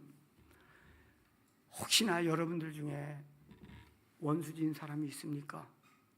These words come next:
미워하는 사람이 있습니까? 푸십시오. 인생의 겨울이 오기 전에 푸십시오. 해결하십시오.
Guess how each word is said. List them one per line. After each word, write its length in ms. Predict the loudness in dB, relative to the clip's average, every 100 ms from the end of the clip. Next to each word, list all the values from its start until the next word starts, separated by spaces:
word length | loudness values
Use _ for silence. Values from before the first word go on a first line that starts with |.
| _ _ _ _ _ _
미워하는 440 | -4 0 2 2 2
사람이 380 | -4 -4 -2 -4
있습니까? 640 | -4 -4 -4 -2 -4 -6 -14 -20 -20 _ _ _ _ _ _ _ _ _ _ _ _ -20 _ -20 -20 -12
푸십시오. 600 | -10 -8 -10 -10 -10 -12 -18 _ -20 -20 -20 _ _ _ _ -6
인생의 520 | 0 2 2 0 -2
겨울이 300 | -4 -2 -2
오기 240 | -4 -4 -6
전에 220 | -8 -8 -12
푸십시오. 640 | -16 -14 -14 -12 -12 -12 -16 _ _ _ _ _ _ _ _ _
해결하십시오. 800 | -10 -8 -8 -8 -10 -12 -14 -14